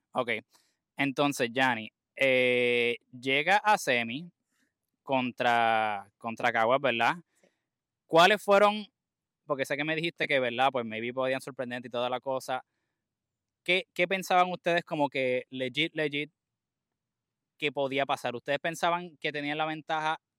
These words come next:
Speaker 1: en todas las posiciones? ¿Pensaban que maybe donde podía balancearse un poquito más la cosa eran en algún doble o en el sencillo? ¿Cuál era la impresión de ustedes sabiendo que si salen de esta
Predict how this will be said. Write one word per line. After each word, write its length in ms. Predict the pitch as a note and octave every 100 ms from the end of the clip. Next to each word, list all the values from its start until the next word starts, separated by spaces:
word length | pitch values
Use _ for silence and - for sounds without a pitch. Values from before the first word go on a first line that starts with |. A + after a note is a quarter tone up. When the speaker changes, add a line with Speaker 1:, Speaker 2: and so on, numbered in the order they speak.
| _ _
Speaker 1:
en 280 | C#3+ C3+ B2 _ _
todas 240 | - C#3+ C#3+
las 80 | C#3
posiciones? 640 | C#3+ C3+ C3+ C#3+ C#3+ C#3+ -
¿Pensaban 440 | C3 - C3 C3+
que 140 | D3
maybe 420 | C#3 C#3 C#3+ C#3+ - _ _
donde 360 | C3+ C3+ C3 B2+
podía 1080 | B2+ B2 C3 C#3 C#3 C#3 C3+ C3 B2+ A#2+ A#2
balancearse 880 | B2+ B2+ B2+ B2+ - C3+ C#3 -
un 100 | C#3
poquito 280 | C3 C3+ C#3
más 140 | C#3 C#3
la 140 | C3+
cosa 400 | C#3 C3+ - C3+
eran 240 | B2 C3 C3
en 40 | B2+
algún 380 | A#2+ C3 C3+
doble 420 | C3+ C3+ C3+ C3 B2
o 80 | B2+
en 100 | B2+
el 80 | B2
sencillo? 520 | B2+ - C#3 C#3 C3+ _ _ _
¿Cuál 240 | - E3 E3+
era 300 | F3+ F#3 F3
la 80 | D#3
impresión 360 | D3 D#3 E3
de 60 | D#3+
ustedes 440 | - F3 E3 D#3+ E3+ _ _ _ _ _
sabiendo 500 | D3 C3+ D3+ D#3 D3
que 600 | C#3+ C3 B2+ A#2+ A2 G#2+ _ _
si 240 | - D3
salen 400 | - C#3+ D#3+ D#3+
de 280 | D#3 D#3+ E3+
esta 440 | - _ A#2 A#2